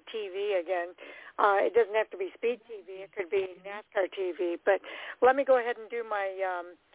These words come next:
uh, announcement here 'cause it is time for it. Uh, for our first-time listeners, I wanna let you know that we are gonna go off the air at exactly ten thirty P M Eastern Time. I don't know how much more we're really gonna have to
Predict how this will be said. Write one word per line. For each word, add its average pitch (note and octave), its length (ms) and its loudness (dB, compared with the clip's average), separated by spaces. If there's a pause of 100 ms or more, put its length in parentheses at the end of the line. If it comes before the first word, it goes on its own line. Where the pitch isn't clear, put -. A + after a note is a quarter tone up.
(300)
uh, G3+ 400 -4
announcement G3+ 600 -4
here F3+ 360 0 (120)
'cause F#3+ 160 -6
it G#3 160 -2
is A#3 240 4
time G3 300 -6
for F3+ 180 -2
it. F#3 120 -6 (360)
Uh, G3+ 320 6
for G#3+ 120 4
our G3 160 6
first-time A#3 520 -2 (160)
listeners, G3 600 -4 (400)
I - 80 6
wanna A3+ 280 6
let A3 260 2
you A3 100 -4
know G3+ 320 6
that G3 200 6
we G#3+ 140 6
are A3 220 8
gonna G3 240 -4
go G3 160 6
off F#3+ 180 4
the G#3 80 -4
air F#3+ 180 4
at F3 60 -6
exactly F#3+ 600 0
ten G3 180 -4
thirty F#3+ 260 0
P F#3+ 200 -4
M F3+ 180 -2
Eastern F#3+ 560 -6
Time. F#3 300 4
I F3+ 80 4
don't G3+ 200 4
know F#3 160 0
how G#3+ 120 0
much G#3 260 0
more G3 360 8
we're F#3 260 4
really G3+ 220 6
gonna F#3 220 0
have F#3+ 220 2
to A3+ 100 0